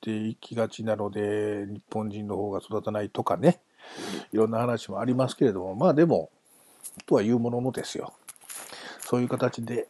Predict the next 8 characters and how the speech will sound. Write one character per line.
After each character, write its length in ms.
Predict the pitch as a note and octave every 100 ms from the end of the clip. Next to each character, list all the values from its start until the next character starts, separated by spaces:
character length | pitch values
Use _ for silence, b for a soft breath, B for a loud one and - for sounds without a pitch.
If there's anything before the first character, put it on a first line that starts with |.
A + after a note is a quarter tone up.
| _ -
え 680 | A2+ G#2+ A2 G#2+ G#2+ G#2 G#2
ー、 20 |
サ 140 | -
ッ 20 | -
カ 200 | - G2
ー 0 |
を、 320 | F#2 C3+ C3 - _ _ -
お 1120 | G#2 A2+ G#2+ G#2+ F#2+ G2+ F#2+ G2 - - -